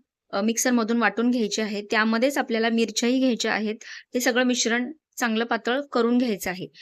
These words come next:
ही जी भाजी आपण बिना पाणी घातल्याची, अ, बाजूला काढलेली आहे, तिने भाजीला एक घट्टपणाचा टेक्स्चर येतो. आता इथे माझ्याकडनं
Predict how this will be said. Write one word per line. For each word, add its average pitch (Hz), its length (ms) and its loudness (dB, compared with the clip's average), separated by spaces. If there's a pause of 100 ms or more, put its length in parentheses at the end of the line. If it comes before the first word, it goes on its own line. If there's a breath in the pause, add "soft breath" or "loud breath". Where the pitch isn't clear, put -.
(220 loud breath)
ही 277 200 2
जी 277 140 2
भाजी 247 300 0
आपण 226 340 -2
बिना 240 260 0
पाणी 233 300 -2
घातल्याची, 220 680 -4 (180)
अ, 202 160 -4
बाजूला 202 400 0
काढलेली 208 400 -2
आहे, 196 240 -6 (340 loud breath)
तिने 254 260 4
भाजीला 226 420 0
एक 226 260 -4
घट्टपणाचा 233 680 -2
टेक्स्चर 226 460 -2
येतो. 175 280 -8 (500)
आता 226 380 0
इथे 233 420 -4
माझ्याकडनं 226 800 -2